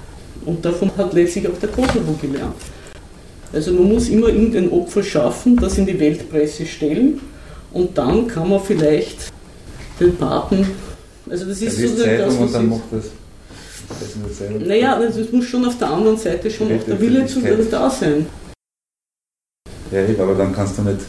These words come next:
Speaker 2: über diese, sozusagen diese Veröffentlichungen gehen, oder muss das, ist das, das, also dass der Wille zustande kommt. Also sagen wir mal so, ich kann mir einen Übergang zu der Intervention der E U so vorstellen, dass die gesagt haben, Scheiße, die halten keine Ruhe.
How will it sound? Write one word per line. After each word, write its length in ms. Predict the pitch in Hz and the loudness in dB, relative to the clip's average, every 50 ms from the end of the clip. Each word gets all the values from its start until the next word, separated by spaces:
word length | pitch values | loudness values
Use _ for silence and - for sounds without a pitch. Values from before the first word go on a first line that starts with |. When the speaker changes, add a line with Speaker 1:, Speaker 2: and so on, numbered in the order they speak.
| - - | -10 -8
Speaker 2:
über 180 | 98 92 98 98 98 - - - | -4 -2 -2 -2 -4 -6 -8 -6
diese, 380 | 98 95 95 98 98 98 95 - | -6 -4 0 0 2 2 0 0
sozusagen 440 | - 101 92 95 95 95 98 95 | -2 -4 -2 -2 0 0 0 0
diese 220 | 98 98 95 101 - | -2 -2 -2 -2 0
Veröffentlichungen 800 | - 85 101 101 - - 87 - 98 95 92 95 90 87 87 85 | 2 2 0 2 2 0 0 0 -2 -4 -2 -2 0 0 0 0
gehen, 160 | 87 87 82 | 0 0 0
oder 180 | 87 90 90 - - - - - - - | 2 2 2 2 0 -4 -8 -10 -2 2
muss 160 | 104 101 98 98 | 2 2 2 2
das, 260 | - - - - - - - - - - | 0 -2 -4 -4 -4 -6 -8 -8 -8 -8
ist 180 | - - - - | -8 -6 -6 -4
das, 140 | 95 - | -4 -2
das, 540 | 98 92 90 - - - 92 95 95 95 - | 0 0 0 -2 -2 0 2 4 4 4 4
also 140 | 104 101 101 - | 2 2 2 2
dass 160 | - 95 - | 2 0 2
der 160 | - 107 90 92 | 2 2 2 4
Wille 240 | 107 110 117 131 | 4 4 4 2
zustande 480 | - - 104 - - 98 104 - 113 110 | 0 -2 -4 -4 -2 2 2 2 2 2
kommt. 280 | - - 95 90 87 85 - - - - - - | 0 -2 -4 -4 -4 -4 -6 -10 -14 -16 -14 -10
Also 260 | - 95 101 92 - - - - - - - - | -4 -2 0 0 0 -2 -6 -12 -14 -16 -16 -12
sagen 240 | - - 110 113 | -6 -2 0 2
wir 40 | 117 120 | 4 4
mal 120 | 120 110 | 2 2
so, 240 | - - 120 139 135 143 - - - - - - - - | 2 2 4 4 4 2 0 -2 -8 -16 -18 -18 -16 -8
ich 160 | - 110 110 - | -6 -6 -6 -4
kann 160 | 110 107 110 | 0 2 2
mir 120 | 110 110 | 2 4
einen 200 | 110 107 92 101 | 2 2 0 0
Übergang 440 | 117 139 143 - - 117 110 107 - - - - | 2 2 2 2 4 4 4 4 2 0 -4 -6
zu 100 | - - | -8 -4
der 120 | 92 98 98 | -2 0 0
Intervention 680 | 104 - 101 98 98 98 95 95 - 107 123 127 117 | 2 2 0 0 0 0 0 0 2 2 4 4 4
der 140 | 113 107 92 | 2 2 2
E 80 | 90 85 | 2 0
U 160 | 87 85 82 - - - | 0 -2 -4 -8 -12 -14
so 220 | - - - 113 - | -14 -6 -2 -2 0
vorstellen, 500 | - - 123 110 107 - 113 107 104 104 | 2 2 2 2 2 2 2 2 2 2
dass 220 | 107 104 - - - | 2 2 0 0 -2
die 100 | 113 113 | -4 -6
gesagt 320 | - - 120 117 117 - | -2 0 0 0 0 -2
haben, 140 | 123 117 110 - - - - - - - - - | -2 -2 -2 -4 -8 -12 -20 -20 -20 -16 -12 -4
Scheiße, 260 | - 98 90 92 110 | 0 2 2 2 2
die 180 | 110 107 107 101 | 0 -2 -2 0
halten 280 | 101 101 - - 104 - | 0 0 0 -2 -4 -2
keine 160 | - 104 95 87 | -2 -2 0 0
Ruhe. 240 | 87 92 113 131 151 | 2 2 2 2 2